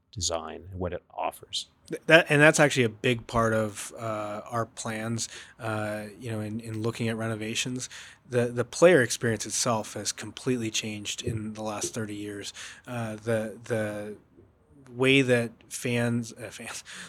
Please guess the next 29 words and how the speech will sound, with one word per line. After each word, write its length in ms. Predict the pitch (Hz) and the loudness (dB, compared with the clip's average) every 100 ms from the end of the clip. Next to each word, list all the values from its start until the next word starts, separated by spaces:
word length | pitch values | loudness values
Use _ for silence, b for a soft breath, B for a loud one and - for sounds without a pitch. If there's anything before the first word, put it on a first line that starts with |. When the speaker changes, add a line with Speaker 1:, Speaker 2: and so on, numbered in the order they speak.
| - | -2
Speaker 2:
the 60 | 135 | 0
way 60 | |
the 80 | 110 | 0
players 520 | - 139 135 135 120 | 4 10 12 12 10
are, 200 | 117 113 | 8 6
are 160 | 113 110 | 2 0
looking 480 | 107 120 127 117 113 | 2 2 2 0 0
at, 220 | 104 104 - | -2 -8 -10
you 140 | 127 | -8
know, 60 | 104 | -4
training, 680 | - - 127 127 120 117 110 B B 120 | -2 0 2 2 2 0 -2 B B -10
uh, 220 | 113 110 | -8 -8
it's 180 | 120 - | -8 -2
much 240 | 151 - | -2 0
more 200 | 139 117 | 0 0
holistic. 800 | - 123 107 104 110 - 165 - B B B 139 | 0 -2 -4 -4 -4 -4 -6 -8 B B B -6
And, 520 | 123 113 110 107 107 | -2 0 0 -2 -6
you 100 | 120 | -4
know, 140 | 113 | -4
we've, 500 | 107 113 117 120 113 | -4 -8 -4 -2 -2
we've 220 | 123 120 120 | 0 -2 2
moved 320 | 127 123 - | 4 4 2
towards 280 | 123 117 113 | 2 2 2
a 220 | 107 113 | -4 -4
high 260 | - 127 | -4 -4
performance 600 | 120 120 107 123 113 110 | -2 -4 -4 0 0 0
env-, 320 | 110 104 104 - | -4 -6 -10 -8
environment 760 | 120 104 107 123 120 104 107 B B B | -8 -4 -2 -2 -2 -4 -8 B B B
where, 540 | 120 117 110 110 107 | -4 2 4 4 2